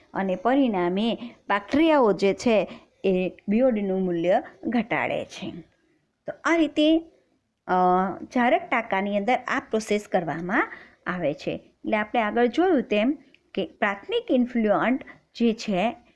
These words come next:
ગાળણને અવસાદન કર્યા બાદ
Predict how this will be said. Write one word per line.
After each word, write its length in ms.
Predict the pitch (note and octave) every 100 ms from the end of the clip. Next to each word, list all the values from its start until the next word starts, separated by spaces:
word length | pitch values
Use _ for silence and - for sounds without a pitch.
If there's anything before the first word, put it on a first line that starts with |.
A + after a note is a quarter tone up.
| _
ગાળણને 560 | - G#3+ B3 D#4+ D#4 C#4
અવસાદન 800 | G#3 G3 - A3+ G#3+ G3+ G3+ G#3
કર્યા 460 | - G3 G3 G3+
બાદ 340 | G3+ G3+ F3+